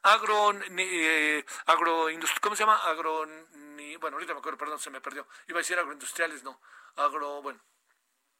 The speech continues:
ahorita me acuerdo. Bueno, eso, esa compra de esa empresa, los treinta y cuatro millones de dólares, todo eso ya empieza a abarcar el proceso de desarrollo del juicio. Ya,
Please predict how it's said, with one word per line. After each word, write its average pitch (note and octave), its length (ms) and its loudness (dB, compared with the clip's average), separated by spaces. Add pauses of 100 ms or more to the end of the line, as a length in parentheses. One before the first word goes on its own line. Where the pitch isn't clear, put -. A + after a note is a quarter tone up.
(140)
ahorita - 200 2
me - 60 -16
acuerdo. - 160 -20 (920)
Bueno, D#3+ 200 6
eso, G#3 280 8 (600)
esa A#3+ 360 6
compra G#3 540 2
de D3+ 140 0
esa E3+ 120 6
empresa, D#3+ 480 0 (540)
los E3+ 280 -2
treinta F#3 320 4
y F3 80 2
cuatro A#3 320 4
millones G#3 380 0
de F3 80 -2
dólares, D#3 420 -2 (120)
todo C4 340 4
eso B3 460 4 (140)
ya G#3+ 180 4
empieza A3+ 720 0
a E3+ 160 6
abarcar F#3+ 840 6 (360)
el D3+ 160 -12
proceso - 440 -2 (380)
de C3 140 -4
desarrollo B2+ 540 -2
del C3 100 -8
juicio. - 320 -12 (200)
Ya, E3+ 220 0